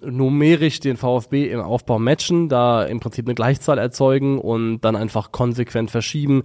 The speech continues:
aggressiv und, ähm, und gut auf den Mann draufgehen und dementsprechend den V F B sehr, sehr klein halten in ihren Möglichkeiten, das Spiel aufzubauen.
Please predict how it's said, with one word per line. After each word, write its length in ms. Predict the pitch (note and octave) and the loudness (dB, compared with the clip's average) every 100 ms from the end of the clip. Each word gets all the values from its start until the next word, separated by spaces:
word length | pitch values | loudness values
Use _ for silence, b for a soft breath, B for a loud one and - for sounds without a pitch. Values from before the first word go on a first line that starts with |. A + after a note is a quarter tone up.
| B B B B B | B B B B B
aggressiv 640 | - C3+ - C3+ C#3+ C3+ - | -4 -4 -2 -2 0 0 0
und, 400 | G#2 A#2 A#2 A#2 | -2 0 -2 0
ähm, 800 | A2 A2 A2+ G#2+ G#2+ G#2+ G#2 G#2 | 0 2 2 2 0 0 -2 -4
und 220 | - A#2+ - | -4 -6 0
gut 180 | D3+ C#3 | 2 2
auf 160 | - | 0
den 120 | B2+ A#2+ | 0 2
Mann 200 | B2 C#3 | 2 4
draufgehen 600 | B2 C3 - C3 B2+ A2+ | 4 2 2 2 2 0
und 160 | A2+ | 0
dementsprechend 520 | A#2 A2+ - A#2 A#2+ | 0 0 0 -2 0
den 120 | G#2 A2 | -2 -2
V 180 | G#2+ | -2
F 120 | G#2 - | -2 0
B 240 | A#2 A2+ | 2 2
sehr, 220 | G#2+ A#2+ | 2 0
sehr 120 | A2+ | 0
klein 320 | G#2+ B2 A#2 G#2+ | 0 0 0 0
halten 300 | G#2+ G#2 G2 | -2 -2 -4
in 80 | G2 | -4
ihren 180 | G#2 | -2
Möglichkeiten, 480 | G#2 A2 A2+ G#2+ G2+ | -2 -2 -2 -4 -2
das 80 | G#2 | -6
Spiel 220 | - A2+ | -4 0
aufzubauen. 640 | G#2+ D3 - - F#2+ C#3 | 2 2 0 -4 0 0